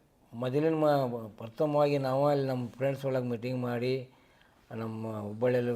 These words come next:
ನಮ್ಮ ಫ್ರೆಂಡ್ಸ್ ಅದಾರ, ಅವ್ರು ಎಲ್ಲರೂ ಇದು ಮಾಡಿದ ಮೇಲೆ ನಾವು ಅವಾಗಿಂದನೂ ಅವ್ರ ಕೊಟ್ಟಾಗನೇ ಅದೇವಿ ನಾವು ಫಸ್ಟಿಂದನೇ. ಈಗ ಬಂದಾಗಿಲಿಂದ ನಮ್ದು ಅವ್ರದ್ದು ಇದು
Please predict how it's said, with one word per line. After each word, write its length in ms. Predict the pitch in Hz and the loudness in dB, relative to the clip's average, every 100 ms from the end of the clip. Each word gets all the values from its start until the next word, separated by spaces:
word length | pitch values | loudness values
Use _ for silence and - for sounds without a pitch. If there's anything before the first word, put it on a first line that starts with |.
| 117 | -2
ನಮ್ಮ 140 | 113 104 120 | -8 -8 -8
ಫ್ರೆಂಡ್ಸ್ 240 | 120 117 | -8 -8
ಅದಾರ, 220 | 107 107 95 - _ _ _ _ | -12 -12 -14 -18 _ _ _ _
ಅವ್ರು 120 | 113 110 | -10 -8
ಎಲ್ಲರೂ 320 | 113 127 127 127 123 120 | -2 0 2 0 -2 -2
ಇದು 100 | 127 | -4
ಮಾಡಿದ 220 | 123 113 113 | -4 -6 -8
ಮೇಲೆ 160 | 107 143 139 | -4 -4 -4
ನಾವು 180 | 123 123 120 117 - - _ - | -4 -4 -4 -8 -16 -20 _ 0
ಅವಾಗಿಂದನೂ 540 | 123 147 147 151 160 | 6 6 6 4 6
ಅವ್ರ 100 | 139 123 | 4 2
ಕೊಟ್ಟಾಗನೇ 360 | 120 131 143 131 | 0 2 2 0
ಅದೇವಿ 260 | 113 107 98 | -2 -4 -10
ನಾವು 140 | 90 - _ _ _ _ _ _ _ 131 | -16 -20 _ _ _ _ _ _ _ -8
ಫಸ್ಟಿಂದನೇ. 680 | 127 - 143 127 123 120 101 _ _ _ _ _ _ | -8 -8 -4 -2 -2 -4 -10 _ _ _ _ _ _
ಈಗ 80 | 113 110 | -8 -6
ಬಂದಾಗಿಲಿಂದ 500 | 117 135 139 143 156 147 135 107 113 | 2 4 4 4 4 4 2 -4 -8
ನಮ್ದು 240 | 120 127 123 | -6 -2 0
ಅವ್ರದ್ದು 260 | 123 139 143 120 117 | 0 0 0 -2 -6
ಇದು 140 | 117 | -8